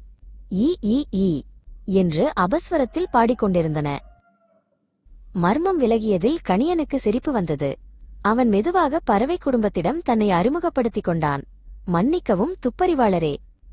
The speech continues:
நாங்கள் இந்த காட்டிற்கு புதியவர்கள். என் பிள்ளைகளுக்கு பாட்டு பயிற்சி கொடுக்கிறோம்" என்றது அப்பா பறவை.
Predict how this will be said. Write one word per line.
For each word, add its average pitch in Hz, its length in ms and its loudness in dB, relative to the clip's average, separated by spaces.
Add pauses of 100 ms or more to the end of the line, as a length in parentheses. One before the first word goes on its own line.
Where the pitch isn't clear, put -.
நாங்கள் 220 480 0
இந்த 190 240 0
காட்டிற்கு 240 540 -2
புதியவர்கள். 196 720 0 (440)
என் 220 300 0
பிள்ளைகளுக்கு 302 640 0
பாட்டு 233 300 0
பயிற்சி 262 320 0
கொடுக்கிறோம்" 180 520 0
என்றது 180 520 -2
அப்பா 302 340 0
பறவை. 151 420 -2